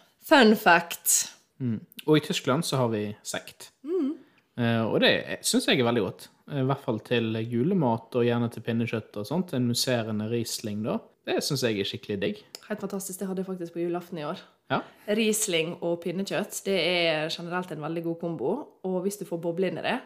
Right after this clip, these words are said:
Speaker 1: altså, da har jo du, da er jo festen komplett.
Speaker 2: Ja, nei, det, da er det,
Speaker 1: Feiring
Speaker 2: da er det
Speaker 1: og
Speaker 2: helt
Speaker 1: fest.
Speaker 2: konge.
Speaker 1: Og så har vi litt, eh, vanskeligere land,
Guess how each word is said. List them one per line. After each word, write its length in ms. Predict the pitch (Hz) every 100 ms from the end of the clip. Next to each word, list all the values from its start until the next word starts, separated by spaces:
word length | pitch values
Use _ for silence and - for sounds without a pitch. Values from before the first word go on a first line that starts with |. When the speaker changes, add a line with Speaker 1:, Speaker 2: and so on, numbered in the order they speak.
| -
Speaker 1:
altså, 160 | 190 190
da 60 |
har 200 | 190 208
jo 80 | 185
du, 100 | 147 -
da 80 | 196
er 100 | 185
jo 60 |
festen 320 | 170 165 110
komplett. 480 | - - - - -
Speaker 2:
Ja, 100 | 147 - - -
nei, 180 | 120 113
det, 200 | 107 101
da 60 |
er 20 |
det, 80 | 104
Speaker 1:
Feiring 20 |
Speaker 2:
da 100 | 101
er 40 | 92
det 100 | 131
Speaker 1:
og 120 | 127
Speaker 2:
helt 200 | 120 117
Speaker 1:
fest. 40 |
Speaker 2:
konge. 220 | 107 107 110 - - - - - - - - _ -
Speaker 1:
Og 60 | 294
så 160 | 370 302
har 140 | 330
vi 120 | 269
litt, 340 | 240 262 - -
eh, 200 | 208 190
vanskeligere 840 | 190 202 208 240 - 285 254 170 156
land, 300 | 131 247